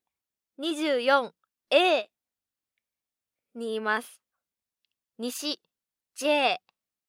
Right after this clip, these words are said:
二十四エーにいます。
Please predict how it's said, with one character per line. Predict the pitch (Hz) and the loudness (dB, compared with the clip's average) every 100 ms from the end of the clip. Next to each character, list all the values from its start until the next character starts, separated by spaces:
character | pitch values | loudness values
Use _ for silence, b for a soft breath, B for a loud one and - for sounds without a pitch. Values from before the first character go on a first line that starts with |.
| _ - | _ -10
二 | 262 | -10
十 | 240 220 | -6 -6
四 | 202 226 202 _ _ _ - | -4 -6 -6 _ _ _ -8
エ | |
ー | 233 226 202 - _ _ _ _ _ _ _ _ _ _ _ _ | -4 -4 -6 -8 _ _ _ _ _ _ _ _ _ _ _ _
に | 190 | -18
い | 185 | -12
ま | 180 190 | -10 -10
す。 | - | -12